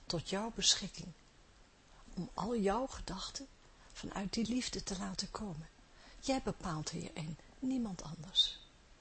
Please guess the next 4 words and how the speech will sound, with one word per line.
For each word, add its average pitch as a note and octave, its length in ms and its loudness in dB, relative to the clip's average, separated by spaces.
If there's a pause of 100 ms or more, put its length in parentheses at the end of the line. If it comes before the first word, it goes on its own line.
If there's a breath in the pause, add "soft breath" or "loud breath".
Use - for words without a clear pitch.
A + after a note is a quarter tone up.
(2500)
En G#3 240 -2 (280)
ja, A3 240 -4 (260)
ook - 200 -2
hier D4 380 2